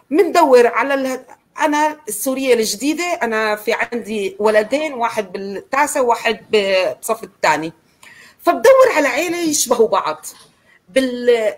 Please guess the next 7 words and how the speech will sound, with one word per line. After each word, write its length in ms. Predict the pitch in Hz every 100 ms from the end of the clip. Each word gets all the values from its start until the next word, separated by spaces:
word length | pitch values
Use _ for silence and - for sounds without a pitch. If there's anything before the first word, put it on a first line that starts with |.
| -
بالمستوى 880 | 220 226 220 220 214 240 - 226
الثقافي، 720 | 214 - - 202 190 190 190 190
التعليمي، 1040 | - 190 180 202 220 208 202 196 196 190 - - -
المنطقة 600 | 226 247 320 - 294 247
اللي 220 | 254 247 277
إجوا 280 | 247 254
منها. 680 | 247 240 233 226 220 220 214